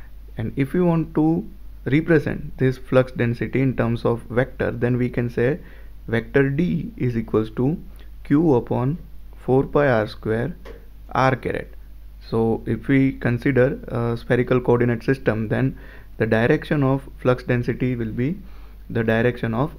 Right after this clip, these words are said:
r coordinate of the coordinate system, and unit will be coulomb per meter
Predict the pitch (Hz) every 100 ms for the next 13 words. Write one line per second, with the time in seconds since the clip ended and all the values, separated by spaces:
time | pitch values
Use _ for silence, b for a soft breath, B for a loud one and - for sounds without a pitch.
0 | - 127 135 - 110 110 110 107 107 104
1 | 117 180 b b b b - 120 113 113
2 | 113 110 - 90 - 107 110 117 127 123
3 | 117 113 117 120 110 110 123 98 104 101
4 | 143